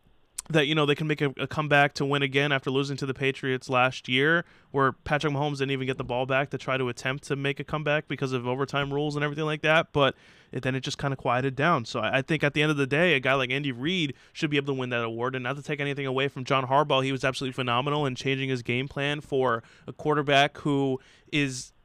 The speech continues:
who, who seems to be one-dimensional, but really showed this year that if he needs to throw, he can throw, and he could throw five touchdowns in a game and run for over a hundred yards if he really wants to. And so it's like, if you're able to switch from a guy like J-, Joe Flacco, who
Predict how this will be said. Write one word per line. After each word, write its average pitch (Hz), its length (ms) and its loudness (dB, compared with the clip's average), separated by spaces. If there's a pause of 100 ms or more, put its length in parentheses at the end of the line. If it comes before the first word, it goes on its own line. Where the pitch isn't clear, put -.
(180)
who, 160 220 -2
who 170 160 2
seems 175 260 -2
to - 100 -6
be 175 100 0
one-dimensional, 170 680 0
but 156 100 2
really 156 180 2
showed 156 280 0
this 151 180 -2
year 160 180 0
that 165 160 0
if 147 120 -2
he 143 80 -2
needs 143 180 -4
to 151 100 -6
throw, 139 280 2
he 139 100 2
can 139 240 -2
throw, 135 340 2
and 147 80 -2
he 131 40 -2
could 135 120 -4
throw 147 200 4
five 143 200 4
touchdowns 135 380 -2
in 131 100 -2
a 135 60 -2
game 127 240 0
and 151 160 -6
run 131 160 0
for 135 220 2
over 127 180 0
a 117 80 2
hundred 123 240 2
yards 123 240 2
if 127 80 -8
he 131 60 -4
really 127 200 0
wants 120 340 -2
to. 131 220 0 (400)
And - 80 -12
so 143 160 4
it's 143 140 0
like, 143 180 4
if 143 120 -6
you're 139 100 2
able 156 200 0
to 151 320 2
switch 160 340 -2
from 156 160 -2
a 147 40 2
guy 139 220 6
like 151 300 2
J-, - 160 -12 (100)
Joe 139 180 -2
Flacco, 165 540 2
who 180 300 2